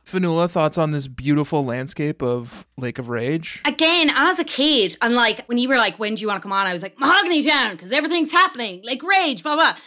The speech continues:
Speaker 2: then I went and did it, and, like, you do it, and it's like, not, not much actually happens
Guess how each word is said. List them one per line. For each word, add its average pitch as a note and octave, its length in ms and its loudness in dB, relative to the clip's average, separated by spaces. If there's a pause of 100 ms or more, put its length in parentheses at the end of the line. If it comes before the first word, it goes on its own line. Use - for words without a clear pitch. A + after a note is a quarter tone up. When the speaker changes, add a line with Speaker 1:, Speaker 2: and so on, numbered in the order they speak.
(340)
Speaker 2:
then G4+ 100 -6
I A#4+ 100 -2
went F4 140 2
and D4 100 4
did D#4+ 180 2
it, A3+ 280 2
and, C4 100 0
like, B3+ 220 2
you B3 100 -2
do D#4+ 260 2
it, B3 140 4
and A3 160 -4
it's A3 220 -8
like, G#3 420 -4 (340)
not, C5 960 0
not - 60 -8
much A#3+ 500 2
actually G3+ 380 -2
happens E3+ 500 -12